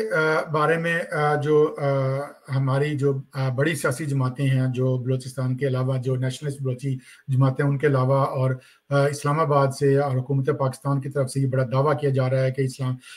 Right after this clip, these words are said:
बलूचिस्तान में बहुत तरक्की हो गई है, गवादर बड़ा डेवलपमेंट हो गई है,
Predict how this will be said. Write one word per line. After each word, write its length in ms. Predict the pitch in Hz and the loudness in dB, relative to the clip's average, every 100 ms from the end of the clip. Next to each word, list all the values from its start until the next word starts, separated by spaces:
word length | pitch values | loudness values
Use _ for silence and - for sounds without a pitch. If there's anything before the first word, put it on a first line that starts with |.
| - | -4
बलूचिस्तान 480 | 131 151 170 - 147 | 2 2 0 -2 0
में 220 | 151 143 | 2 0
बहुत 260 | 123 147 151 | 4 4 4
तरक्की 280 | 143 139 151 | -2 -2 2
हो 140 | 147 | 2
गई 200 | 135 139 | 4 2
है, 200 | 139 135 | 4 4
गवादर 340 | 127 135 135 151 | 4 4 4 4
बड़ा 180 | 143 143 | 4 2
डेवलपमेंट 440 | 135 131 131 139 | 2 2 0 0
हो 100 | 139 | 0
गई 160 | 135 135 | 0 2
है, 280 | 135 131 | 2 2